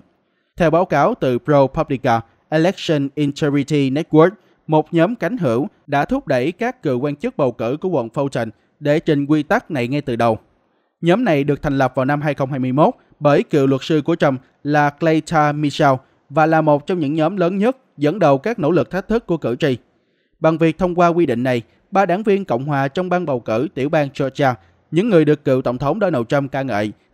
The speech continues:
tiếp tục thúc đẩy sứ mệnh trao cho các quan chức bầu cử nhiều quyền hơn để ngăn chặn hoặc trì hoãn việc chứng nhận kết quả.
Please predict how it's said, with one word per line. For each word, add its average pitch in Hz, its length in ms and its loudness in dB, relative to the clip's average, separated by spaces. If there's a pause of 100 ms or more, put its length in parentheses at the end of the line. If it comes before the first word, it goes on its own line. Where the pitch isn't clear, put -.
tiếp - 200 -2
tục 147 220 0
thúc 247 200 -2
đẩy 120 200 0
sứ 214 180 -2
mệnh 120 360 -2
trao 147 180 0
cho 139 200 0
các - 200 -4
quan 143 160 0
chức 233 220 -8
bầu 123 140 0
cử 120 300 -2 (200)
nhiều 156 220 4
quyền 147 200 2
hơn 160 240 0 (260)
để 151 200 4
ngăn 196 260 -2
chặn 123 300 -2
hoặc 131 260 -6
trì 139 160 -2
hoãn 123 340 -6
việc 127 200 -4
chứng 175 140 0
nhận 127 160 -4
kết 196 180 -6
quả. 120 300 0